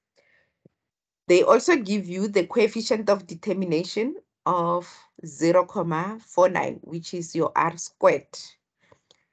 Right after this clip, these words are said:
And they say the objective of, um, is to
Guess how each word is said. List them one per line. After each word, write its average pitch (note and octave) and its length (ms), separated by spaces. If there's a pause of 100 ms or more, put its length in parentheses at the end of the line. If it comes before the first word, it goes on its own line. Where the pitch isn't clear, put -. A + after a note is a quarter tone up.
(260)
And E3 200
they E3 140
say F#3 400
the G3 260
objective G3+ 800 (300)
of, - 500 (460)
um, F3+ 340
is F#3+ 200
to - 200